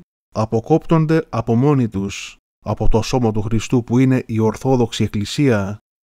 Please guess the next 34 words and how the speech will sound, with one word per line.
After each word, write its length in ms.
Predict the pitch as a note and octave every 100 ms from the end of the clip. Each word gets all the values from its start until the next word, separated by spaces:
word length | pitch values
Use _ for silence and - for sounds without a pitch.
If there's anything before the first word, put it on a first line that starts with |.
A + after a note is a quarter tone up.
| _ _ _ _ _ _ _ _ _ _ _
Όλοι 340 | B2 C#3+ C#3+ B2
μας 680 | C3 D#3+ E3+ - - - _
είμαστε 440 | C3+ C#3+ C3 C3
αμαρτωλοί. 760 | A#2+ A#2 A2+ A#2 B2+ A2+ G2+ G#2+ _ _ _ _
Το 120 | A#2+
θέμα 380 | A2+ D#3+ D3+ C3
είναι 220 | D#3+ E3+
να 140 | D3 C3
έχουμε 400 | D#3+ - C3 A#2
επίγνωση 600 | G#2 C#3 C3+ B2 G#2+ A#2
της 160 | G2+
αμαρτωλότητάς 960 | A2 A2 - A#2 B2 A#2+ A2 B2 A#2+ G#2
μας, 460 | G#2 C#3+ E3 - - _ _ -
να 120 | B2+
παραδεχόμαστε 960 | B2+ B2+ A#2+ A#2+ - F#3 E3+ C3+ A#2 A#2
την 160 | A#2
ασθένειά 680 | A#2 A2 - D3 C3+ A#2 C3+
μας 400 | G#2+ B2+ D#3+ D#3
και 140 | - A2+
να 120 | A2+
ζητούμε 380 | G#2+ A2 D3 D#3
την 160 | C#3
θεραπεία 680 | A#2+ A#2+ A2 - C#3+ G#2 G2 G2+ _ _ _
από 280 | A#2+ C3
τον 180 | B2 B2
ιατρό 520 | A#2 A2 G#2+ C#3 E3
των 160 | E3+ B2+
ψυχών 500 | - A2+ G#2 D3 D3+
και 80 | C3
των 160 | A#2
σωμάτων 500 | A2+ A2+ A2+ B2+ A2+
ημών, 500 | G#2+ G2+ A#2+ D3 D3+ D3
το 80 | G#2+
Χριστό. 600 | - G2+ - C3 G2+